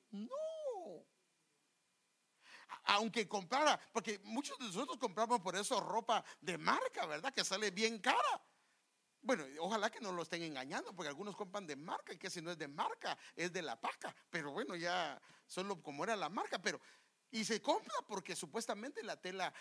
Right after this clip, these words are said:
ah, porque también hay, bueno, también yo sé que hay una tela que le llaman, que usted la pone a lavar, era la, uno es gordito y se tenía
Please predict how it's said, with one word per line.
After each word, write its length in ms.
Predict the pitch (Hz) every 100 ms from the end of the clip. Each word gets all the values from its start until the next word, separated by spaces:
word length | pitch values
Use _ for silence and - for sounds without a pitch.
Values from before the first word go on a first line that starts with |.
| - -
ah, 280 | 139 147 143
porque 200 | - 147
también 320 | 127 131 208
hay, 80 | 110 -
bueno, 220 | 175 127
también 300 | - 110 151
yo 60 | 185
sé 180 | - 135
que 80 | 131
hay 80 |
una 200 | 131 131
tela 240 | 127 139 135
que 120 | 131
le 160 | 110 113
llaman, 420 | 131 147 117 95 _ _ _ _ _ _ _ _ _ _ _
que 120 | 165
usted 220 | 123 151
la 160 | 143 -
pone 220 | 147 143
a 40 |
lavar, 320 | 123 110 143 -
era 240 | 156 160 139
la, 320 | 123 104 -
uno 180 | 139 160
es 80 | 165
gordito 580 | 135 117 170 247 214 151
y 80 |
se 180 | 123 127 - _ _ -
tenía 280 | 139 147